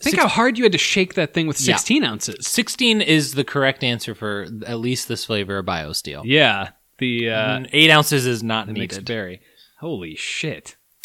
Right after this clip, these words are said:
Speaker 1: Yeah.
Speaker 2: That's a wild recommendation.
Speaker 1: It's pretty wild.
Speaker 2: <laughs>
Speaker 1: I, I don't think I would agree with that one.
Speaker 2: Okay, that was unexpected.
Speaker 1: Yeah. Um,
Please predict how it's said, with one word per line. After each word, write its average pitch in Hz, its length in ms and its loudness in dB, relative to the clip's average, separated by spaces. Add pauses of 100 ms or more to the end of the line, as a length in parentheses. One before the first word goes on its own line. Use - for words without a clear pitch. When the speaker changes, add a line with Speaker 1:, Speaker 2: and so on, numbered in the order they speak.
(160)
Speaker 1:
Yeah. 110 240 -6
Speaker 2:
That's - 140 -4
a 127 40 0
wild 127 320 2
recommendation. 135 880 -4
Speaker 1:
It's 117 140 -6
pretty 104 240 -6
wild. 80 420 -10 (300)
Speaker 2:
<laughs> - 320 -16
Speaker 1:
I, 127 220 -6
I - 20 -2
don't 120 200 -4
think 113 200 -8
I 104 80 -2
would 98 100 -6
agree 95 240 -8
with 92 120 -12
that 95 100 -10
one. 123 160 -4
Speaker 2:
Okay, 127 240 4
that 127 160 2
was 147 120 0
unexpected. 123 720 -2 (240)
Speaker 1:
Yeah. 104 440 -2
Um, 131 420 -2